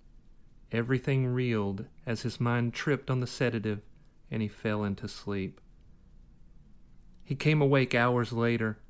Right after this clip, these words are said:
He looked over at the round clock on the wall and saw that it was after midnight. He thought, "Shit!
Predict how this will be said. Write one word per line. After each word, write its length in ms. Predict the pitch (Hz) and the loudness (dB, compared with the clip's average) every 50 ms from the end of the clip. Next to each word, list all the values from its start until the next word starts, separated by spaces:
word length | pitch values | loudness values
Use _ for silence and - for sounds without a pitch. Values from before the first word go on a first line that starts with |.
| - - - - - - - - | -20 -20 -20 -20 -20 -20 -20 -8
He 160 | - - 143 | -2 2 6
looked 240 | 131 135 143 139 - | 6 6 6 6 6
over 360 | 143 131 131 131 123 131 131 | 4 4 4 4 2 2 0
at 140 | 127 127 127 | 0 0 0
the 200 | - 123 120 113 - - | 0 -2 -2 -2 -4 -4
round 380 | 127 120 123 123 131 131 127 - | 0 2 4 4 4 2 2 0
clock 340 | - - 135 127 127 - 139 | -2 0 0 0 0 0 0
on 80 | 135 | 0
the 60 | 131 | 0
wall 380 | 127 123 123 120 120 120 120 123 | 0 0 0 2 2 2 2 0
and 120 | 117 113 | 0 -2
saw 220 | - - 135 127 127 | -2 0 0 0 0
that 160 | 127 123 120 | 0 0 -2
it 80 | - - | -2 -2
was 160 | 117 113 - | -2 -2 -2
after 260 | 127 120 - - 139 | -2 -4 -2 -2 -2
midnight. 560 | 120 123 131 135 131 120 107 101 98 101 - - - - - - - - - - - - - - - - | 0 2 2 2 2 0 0 0 -2 -4 -6 -10 -16 -20 -20 -20 -20 -20 -20 -20 -20 -20 -20 -20 -20 -4
He 160 | - 143 135 | 0 0 2
thought, 320 | - 135 113 110 - - - - - - - | 2 2 0 0 -2 -8 -16 -20 -20 -20 -14
"Shit! 520 | - - - - - - - - - - | -6 -2 2 2 4 2 2 -2 -8 -18